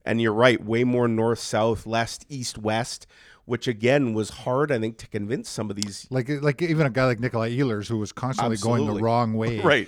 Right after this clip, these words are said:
Speaker 2: He was going straight up and down the ice, uh, a lot more against
Speaker 1: This way, uh, Alex Burmistrov could not play in this
Speaker 2: <laughs> Yeah.
Speaker 1: system. If they're, he was the biggest, uh, east-west player
Speaker 2: Yeah.
Speaker 1: they've probably ever had in this
Speaker 2: Yeah.
Speaker 1: organization.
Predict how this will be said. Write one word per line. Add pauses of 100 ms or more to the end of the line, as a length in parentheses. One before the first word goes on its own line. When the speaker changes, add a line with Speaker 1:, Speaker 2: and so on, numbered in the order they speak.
(120)
Speaker 2:
He
was
going
straight
up
and
down
the
ice,
uh,
a
lot
more
against
Speaker 1:
This
way, (120)
uh,
Alex
Burmistrov
could
not
play
in
this
Speaker 2:
<laughs>
Yeah.
Speaker 1:
system.
If
they're,
he
was
the
biggest,
uh,
east-west
player
Speaker 2:
Yeah.
Speaker 1:
they've
probably
ever
had
in
this
Speaker 2:
Yeah.
Speaker 1:
organization.